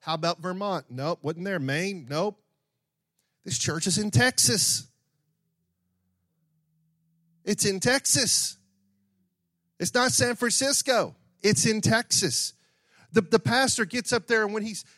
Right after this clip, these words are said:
he's talking, and then he gets to ta-, talking to those people who are involved in that lifestyle. Notice what I say, "in that lifestyle."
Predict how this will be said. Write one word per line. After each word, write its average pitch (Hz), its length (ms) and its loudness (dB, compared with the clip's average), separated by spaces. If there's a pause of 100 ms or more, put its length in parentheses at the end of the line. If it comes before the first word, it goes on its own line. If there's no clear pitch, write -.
he's 202 280 -16
talking, 233 400 -8
and 196 80 -2
then 220 100 2
he 220 60 0
gets 208 260 -4
to 180 260 -16
ta-, 196 240 -8
talking 202 420 -8
to 220 260 -6 (320)
those 202 340 0
people 196 340 -6
who 180 140 0
are 180 60 2
involved 180 460 -2
in 180 80 -2
that 180 180 -4
lifestyle. 165 560 -2
Notice 180 340 0
what 180 100 -4
I 170 80 0
say, 160 240 -2
"in 170 300 -2
that 170 180 -2
lifestyle." 147 640 -2